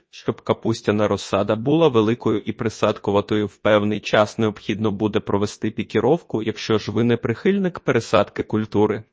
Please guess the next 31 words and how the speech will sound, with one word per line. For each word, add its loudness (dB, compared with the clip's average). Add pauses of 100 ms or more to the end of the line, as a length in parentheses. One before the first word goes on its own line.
(120)
Насіння 0
відразу 4
потрібно 0
буде 0
висівати 0
в -10
спеціальні 0
касети, -6 (260)
про 0
які 0
йшла 2
мова 2
вище. -4 (160)
Перед 6
посадкою 2
ґрунт 0
в -20
підготовлених 0
ємностях -2
необхідно 0
ретельно 0
полити 0
і -8
по -2
можливості 0
більше -2
не 2
поливати 2
до 0
тих -6
пір, -2